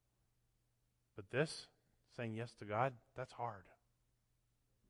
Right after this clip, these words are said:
Second Peter two, verses one through three says, "But there were also false prophets among the people, even as there will be false teachers among you, who will secretly bring in destructive heresies, and denying the Lord who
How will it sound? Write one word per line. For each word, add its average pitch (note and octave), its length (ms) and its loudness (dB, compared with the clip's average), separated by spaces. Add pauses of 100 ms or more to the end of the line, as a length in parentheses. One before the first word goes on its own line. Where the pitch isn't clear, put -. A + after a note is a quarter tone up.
(420)
Second D3+ 400 4
Peter C3+ 240 6
two, C3+ 480 2
verses A#2+ 300 -4
one B2+ 160 2
through A#2+ 160 -6
three C3 220 0
says, G#2 360 -2 (380)
"But C3+ 140 0
there C#3+ 140 12
were C3+ 140 12
also D3 300 12
false D#3+ 420 10
prophets D3+ 560 8
among B2+ 280 4
the A#2+ 80 -4
people, A#2+ 480 -4 (300)
even F3 240 8
as E3 160 12
there D#3 100 8
will D3+ 180 12
be C#3 120 6
false E3+ 340 10
teachers D3+ 340 -4
among D3+ 260 8
you, E3+ 200 10
who C#3+ 180 6
will C#3 100 12
secretly D3 680 2
bring E3+ 320 6
in D#3+ 120 4
destructive F3 560 -2
heresies, E3+ 680 -16 (640)
and D3+ 140 8
denying E3 520 12
the F3 100 12
Lord D#3+ 420 12
who D3 200 6